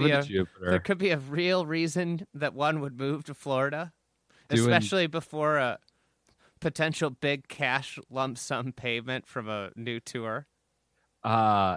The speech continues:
Speaker 1: he's getting really thirsty and
Speaker 2: I
Speaker 1: unscrupulous,
Speaker 2: think y-,
Speaker 1: but
Speaker 2: you have
Speaker 1: the
Speaker 2: to have
Speaker 1: rumors last
Speaker 2: residency for six months, right? You have to
Speaker 1: Is that what it
Speaker 2: establish
Speaker 1: is?
Speaker 2: residency.
Speaker 1: Is that what it is? Um,
Speaker 2: So the timing would work out pretty well.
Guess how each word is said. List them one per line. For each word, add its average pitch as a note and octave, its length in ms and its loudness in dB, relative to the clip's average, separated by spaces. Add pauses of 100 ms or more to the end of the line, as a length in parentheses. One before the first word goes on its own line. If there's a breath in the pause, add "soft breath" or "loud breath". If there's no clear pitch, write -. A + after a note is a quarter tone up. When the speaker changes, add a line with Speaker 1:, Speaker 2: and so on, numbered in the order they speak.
Speaker 1:
he's A2+ 220 -2
getting A2 220 0
really F2+ 340 -2
thirsty D#2 500 -10
and D#2 80 -6
Speaker 2:
I D#2 40 -6
Speaker 1:
unscrupulous, G#2 420 -4
Speaker 2:
think C#4 140 -6
y-, - 200 -10
Speaker 1:
but - 120 -12 (180)
Speaker 2:
you G3+ 140 0
have C4 140 0
Speaker 1:
the A#3 120 8
Speaker 2:
to F#3+ 100 2
have G3+ 200 8
Speaker 1:
rumors F#3+ 260 6
last G#3+ 120 2
Speaker 2:
residency D#3+ 560 -2
for D3 200 -4
six - 400 -6
months, C3+ 460 -6
right? B2 260 -4
You C3 120 -4
have C3 100 -6
to C3 100 -8
Speaker 1:
Is - 40 -2
that F2 40 0
what F2 100 -2
it C3 40 -2
Speaker 2:
establish B2 380 -4
Speaker 1:
is? - 60 -10
Speaker 2:
residency. B2+ 640 -6 (1040)
Speaker 1:
Is - 60 -18
that D#2+ 100 -8
what D#2+ 100 -6
it D#2 80 -6 (140)
is? - 140 -18 (680 soft breath)
Um, A#2 480 2
Speaker 2:
So G#2 160 -4
the D#3+ 140 -2
timing F3+ 500 4
would G#2+ 160 -2
work A#2 260 -2
out A#2+ 220 2
pretty B2 260 -6
well. A#2 460 -6